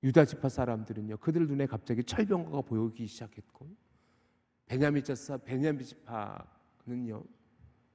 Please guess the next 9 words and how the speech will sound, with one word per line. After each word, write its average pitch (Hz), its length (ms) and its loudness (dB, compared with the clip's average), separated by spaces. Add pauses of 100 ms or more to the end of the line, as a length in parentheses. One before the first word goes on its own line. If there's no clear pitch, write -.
(1300)
안타깝게도 123 760 -4 (2500)
그들과 120 500 -4 (160)
타협하는 208 600 -2
모습이 107 340 -10
비춰져요. - 500 -20 (1040)
내어지지 131 440 2
못했으니 165 480 -6
그들과 143 320 -6
서로 143 360 -8